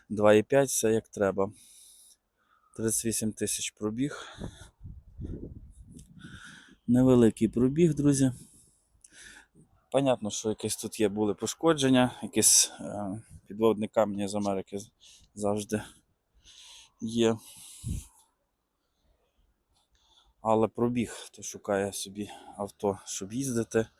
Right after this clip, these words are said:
і міняти мастила, фільтра, тоді можна розглядати і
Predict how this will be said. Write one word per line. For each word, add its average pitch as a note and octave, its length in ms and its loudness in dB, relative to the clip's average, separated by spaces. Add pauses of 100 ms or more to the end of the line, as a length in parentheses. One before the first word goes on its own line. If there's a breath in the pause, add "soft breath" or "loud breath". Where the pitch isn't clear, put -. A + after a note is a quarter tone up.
(800 soft breath)
і G2+ 100 -8
міняти G#2 420 0
мастила, A2+ 540 0
фільтра, A#2 500 -6 (1600 loud breath)
тоді G#2 260 -4
можна G#2 300 -2
розглядати G2 640 -4
і G2 260 -10